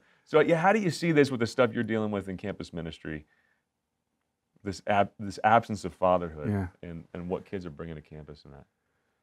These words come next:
Speaker 2: Well, a couple things. It, it, um, a, a home,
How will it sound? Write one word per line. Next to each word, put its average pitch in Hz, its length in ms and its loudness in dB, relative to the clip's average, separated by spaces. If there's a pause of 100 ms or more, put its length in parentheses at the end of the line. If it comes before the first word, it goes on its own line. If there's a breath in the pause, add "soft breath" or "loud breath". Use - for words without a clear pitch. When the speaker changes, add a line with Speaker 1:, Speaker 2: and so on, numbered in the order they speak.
(380)
Speaker 2:
Well, 139 180 10
a 139 40 8
couple 123 240 2
things. 110 220 -6
It, 117 200 2
it, 123 240 2
um, 110 320 4 (1900)
a, 110 60 0 (220)
a 117 60 2
home, 139 520 4